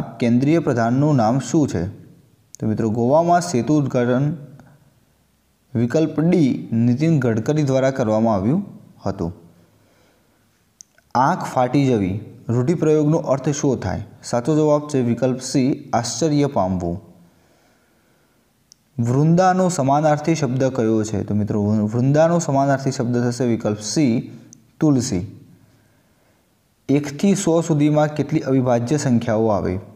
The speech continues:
તો મિત્રો, એકથી સો સુધીની અંદર કુલ અવિભાજ્ય સંખ્યાઓ આવે છે પચીસ.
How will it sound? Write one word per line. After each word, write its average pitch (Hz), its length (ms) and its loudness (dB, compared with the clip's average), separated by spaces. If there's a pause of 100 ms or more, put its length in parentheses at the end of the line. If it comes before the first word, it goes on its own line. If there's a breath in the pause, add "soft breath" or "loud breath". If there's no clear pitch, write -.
તો 107 80 -4
મિત્રો, 107 220 -2 (120)
એકથી 120 360 -2
સો 160 200 0
સુધીની 127 420 0
અંદર 120 200 2
કુલ 131 260 -2 (240)
અવિભાજ્ય 135 460 0
સંખ્યાઓ 110 420 0
આવે 101 220 0
છે 135 120 -2
પચીસ. 110 460 -4